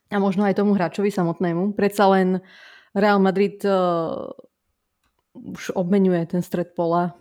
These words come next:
V podstate kúpili Tchouameniho, majú tam Kamavingu,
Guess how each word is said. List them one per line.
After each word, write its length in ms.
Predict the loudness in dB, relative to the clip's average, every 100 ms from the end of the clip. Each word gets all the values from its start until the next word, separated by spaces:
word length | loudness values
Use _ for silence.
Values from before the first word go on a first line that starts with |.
| _
V 120 | -20
podstate 240 | -12 -10 -6
kúpili 360 | -4 2 2
Tchouameniho, 920 | 2 0 2 2 2 2 2 0 -4 _ _ _ _ _ _ -4
majú 240 | 0 0 0
tam 240 | 0 0 0
Kamavingu, 720 | 2 4 4 2 0 -2